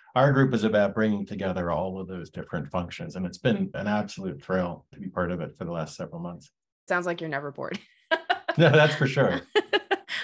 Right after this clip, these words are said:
Speaker 2: So in this space, you said product strategy. So for you, what does digital learning look like in your line of work? What is that experience like for kids and teachers and parents?
Speaker 1: Yeah, this is a really important topic. I think we have to keep in mind that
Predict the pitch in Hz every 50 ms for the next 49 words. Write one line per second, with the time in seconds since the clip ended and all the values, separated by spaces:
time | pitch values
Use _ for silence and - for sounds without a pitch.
0 | - - _ - - - 330 - - 285 320 339 349 339 349 - 285 247 247 -
1 | 214 214 - 226 208 214 - - 196 190 190 190 185 175 - - - 185 180 175
2 | 180 175 185 180 180 175 180 - - - 240 233 - 262 254 262 311 349 339 240
3 | 247 302 - 523 440 311 226 214 _ _ _ _ _ - 233 220 233 233 226 220
4 | 190 180 180 190 202 190 175 170 170 180 175 - - 160 151 - - - - -
5 | - 170 170 175 190 208 208 170 143 139 - - - - - - 196 - - 226
6 | 226 233 254 262 233 220 208 190 185 180 - - - 175 180 185 175 175 - -
7 | 180 - _ - - - - - 165 160 160 - - 170 - - - - - 87
8 | 87 - - - - - 78 65 64 - - - - - _ _ _ _ _ _
9 | - 127 143 135 117 107 113 156 165 - 226 175 147 127 117 120 123 117 117 117
10 | 117 113 113 - 139 127 120 120 113 - - 110 107 - 92 85 - - - -
11 | - - 127 135 165 185 180 180 170 147 131 147 147 143 - 139 139 - 160 139
12 | 139 127 117 120 123 117 113 110 107 107 107 104 98 95